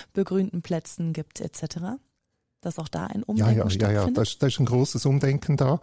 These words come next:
Speaker 2: Wir merken auch, dass, äh, Kommunen, die uns schon Aufträge gegeben haben, vor fünf Jahren, zehn
Speaker 1: Mhm.
Speaker 2: Jahren, wieder auf uns zukommen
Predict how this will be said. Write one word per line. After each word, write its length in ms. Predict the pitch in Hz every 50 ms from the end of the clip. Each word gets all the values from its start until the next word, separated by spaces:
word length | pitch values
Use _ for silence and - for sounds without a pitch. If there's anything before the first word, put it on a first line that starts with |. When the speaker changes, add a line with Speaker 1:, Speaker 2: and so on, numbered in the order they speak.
| - - - - - - - - -
Speaker 2:
Wir 120 | - 127 123
merken 360 | 131 135 151 - - 156 139
auch, 200 | 131 131 123 -
dass, 420 | - 127 123 117 - - - - _ _ _ _ _ _ _ _ _ _ _ _ -
äh, 260 | 127 123 120 120 117 - - -
Kommunen, 720 | - - 139 135 143 147 160 175 175 165 151 120 113 113 107
die 360 | - 127 120 123 120 117 104 - _ - - _
uns 220 | - 127 135 139 -
schon 120 | 127 123
Aufträge 480 | 113 117 135 - - 127 120 113 131 110
gegeben 540 | - 113 98 120 143 - - 135 120 110
haben, 240 | 101 87 85 - 104
vor 220 | - - 101 104 107 - _ - -
fünf 320 | - - 127 123 123 -
Jahren, 240 | 113 101 104 113 -
zehn 260 | - - 120 - 135
Speaker 1:
Mhm. 60 | 139
Speaker 2:
Jahren, 360 | 113 113 113 120 135 147 139 - - - - - - - _ _
wieder 260 | - 127 120 127 120 120
auf 120 | 104 -
uns 220 | 127 117 - - -
zukommen 580 | - 151 151 - - - 139 135 143 143 127